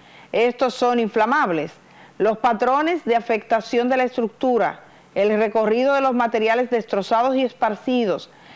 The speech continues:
la intersectación de las líneas perpendiculares de las ondas expansivas, la trayectoria de los fragmentos de los materiales en las diferentes direcciones, evidencian que el epicentro de la explosión lo ubican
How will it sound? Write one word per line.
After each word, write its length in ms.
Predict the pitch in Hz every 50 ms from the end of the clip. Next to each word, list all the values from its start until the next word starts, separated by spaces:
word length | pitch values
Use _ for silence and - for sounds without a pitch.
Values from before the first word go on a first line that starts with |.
| - - - - -
la 200 | 185 208 220 233
intersectación 920 | 233 220 226 226 214 - 220 208 202 - 226 196 - - 233 240 262 277
de 120 | 269 269
las 280 | 262 240 220 - - -
líneas 800 | 226 226 220 247 285 311 330 302 294 254 226 214 202 196 202 190 - - - - - - - - - - - - - _ _ _
perpendiculares 1200 | - 269 302 320 - - 269 240 233 226 277 269 - 262 240 233 233 240 247 247 247 247 247 214
de 80 | 220 202
las 180 | 202 196 -
ondas 320 | 220 220 233 254 247 - -
expansivas, 840 | 240 - - - 240 226 214 - - 262 254 247 233 208 175 170 - - - - - - - - - -
la 160 | - 190 202
trayectoria 760 | 196 226 226 226 226 226 214 - - - 262 285 302 302 294
de 60 | 262 240
los 180 | 226 220 -
fragmentos 960 | - 220 214 214 190 - - 220 220 233 247 269 302 320 320 285 - 320 311
de 100 | 302 294
los 160 | 285 277 233 247
materiales 720 | 254 254 240 240 233 220 233 233 240 254 254 262 262 254
en 120 | - 214 220
las 140 | 214 208 196
diferentes 500 | 214 196 220 208 214 233 254 262 269 240
direcciones, 760 | 254 247 247 233 - - 254 254 247 240 240 220 180 165 - - - - - - - - - - -
evidencian 640 | 190 202 220 220 220 233 262 285 262 240 302 277 262
que 100 | - 247
el 80 | 220 214
epicentro 680 | 208 190 214 208 196 - 240 240 269 277 - 285 277 269
de 120 | 262 254
la 80 | 254 247
explosión 640 | 220 - - - 220 208 - - 247 254 294 311 302
lo 120 | 254 226
ubican 640 | 214 208 214 240 247 240 - 269 262 262 269 262 254